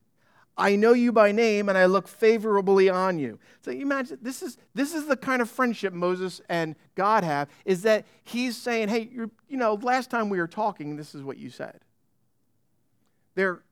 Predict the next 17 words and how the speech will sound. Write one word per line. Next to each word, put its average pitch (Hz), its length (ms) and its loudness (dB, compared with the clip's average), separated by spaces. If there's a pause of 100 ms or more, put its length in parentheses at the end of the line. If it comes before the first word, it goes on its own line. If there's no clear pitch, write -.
comfortable 196 560 -2
enough. 151 240 -2
God, 196 220 0
Moses 208 420 0
is 185 120 -14
comfortable 190 520 -6
enough 160 240 -4
to 156 100 -12
talk - 460 -8
to 170 80 -12
God 175 360 -8
in 120 120 -8
this - 180 -16
way. - 240 -20 (1500)
Then 190 120 -2
he 220 60 0
says, 185 260 -4